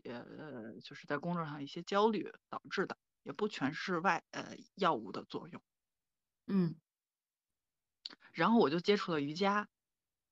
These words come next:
Speaker 2: OK。
Speaker 1: 然后，然后，对，然后我就觉得，啊，就是，呃，瑜伽应该能帮助我变好吧，然后就是让我更加慢下来。结果我就很，
Speaker 2: 嗯。
Speaker 1: 认识了一个非常好的，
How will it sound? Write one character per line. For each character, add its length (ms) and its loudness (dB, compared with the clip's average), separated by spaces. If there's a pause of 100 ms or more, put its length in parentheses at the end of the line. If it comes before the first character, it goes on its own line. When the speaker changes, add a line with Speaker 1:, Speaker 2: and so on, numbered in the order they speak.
(1000)
Speaker 2:
OK。 600 0 (1600)
Speaker 1:
然 180 6
后， 240 8 (160)
然 200 4
后， 320 8 (420)
对， 260 6
然 120 4
后 80 8
我 100 10
就 120 8
觉 160 4
得， 120 8
啊， 280 8
就 180 -4
是， 360 2 (480)
呃， 380 0
瑜 160 2
伽 180 6
应 80 4
该 120 4
能 180 2
帮 220 6
助 140 2
我 280 0
变 180 -2
好 240 -6
吧， 220 2 (100)
然 140 -4
后 240 -2
就 140 -10
是 220 -6
让 180 2
我 80 -10
更 180 -4
加 120 2
慢 280 4
下 160 -6
来。 60 -10 (500)
结 160 6
果 100 10
我 100 8
就 160 2
很， 160 -4
Speaker 2:
嗯。 0 -
Speaker 1:
认 180 2
识 120 -2
了 120 -2
一 60 -4
个 140 0
非 140 0
常 180 2
好 200 -4
的， 260 -2